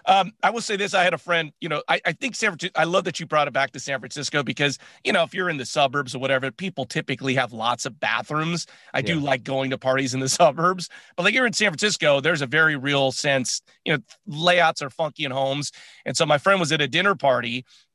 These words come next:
Speaker 1: and the bathroom was literally connected to the kitchen and the dining room. And he had some violent work he needed to get done. <laughs> So he was like, "Oh man, what do I do?" So he hopped in the car, went back to the house, and the babysitter's there. And he's,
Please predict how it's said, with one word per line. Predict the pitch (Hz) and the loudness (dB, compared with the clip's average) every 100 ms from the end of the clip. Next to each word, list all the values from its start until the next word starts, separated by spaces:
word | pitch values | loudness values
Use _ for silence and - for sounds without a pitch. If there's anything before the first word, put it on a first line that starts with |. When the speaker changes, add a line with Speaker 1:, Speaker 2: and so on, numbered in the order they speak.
| - | -2
Speaker 1:
and | 160 | 0
the | 143 | 2
bathroom | 131 160 180 165 143 | 2 0 0 -6 -10
was | 135 113 | -12 -12
literally | 139 202 208 170 160 | -6 0 0 0 -2
connected | - 156 143 165 - 156 120 - | -2 -2 0 0 -2 -10 -12 -12
to | 160 | -10
the | 131 - - | -10 -12 -6
kitchen | 175 - 160 139 - | -4 -2 -2 -4 -2
and | 143 135 | -2 -2
the | 113 | -2
dining | 139 135 165 175 | 0 0 0 0
room. | 180 190 202 - - - - _ _ | 0 0 -2 -6 -18 -20 -20 _ _
And | 143 147 | -2 0
he | 185 202 | 0 0
had | 190 170 | 0 -2
some | 165 131 | -6 0
violent | 156 165 175 - - | 2 2 -2 -8 -14
work | 127 175 - | -6 -6 -4
he | 190 | -4
needed | 190 185 | -4 -4
to | 170 | -2
get | 180 147 | -2 2
done. | 185 202 247 247 | 4 4 2 -6
<laughs> | _ _ _ - | _ _ _ -12
So | - 190 - 247 233 - | 0 0 4 2 2 -2
he | 269 269 | -8 -6
was | 240 | -2
like, | 190 175 - | 0 0 2
"Oh | 147 135 | 2 4
man, | 135 135 | 2 0
what | 147 | 0
do | |
I | 139 | 0
do?" | 143 139 | 0 -2
So | 160 147 - _ _ - | 0 -2 -4 _ _ -10
he | 135 | -2
hopped | 160 - | 0 0
in | 180 | -4
the | 156 | -6
car, | - 160 151 160 | 0 4 4 2
went | 147 131 | -4 0
back | 156 147 | 0 0
to | 160 | 0
the | 147 | 0
house, | 160 175 165 | 2 2 0
and | - 143 | -6 -10
the | 120 | -6
babysitter's | 233 294 220 185 196 165 151 | -4 -4 -2 0 2 2 0
there. | 165 | 0
And | 160 | 0
he's, | 147 | -2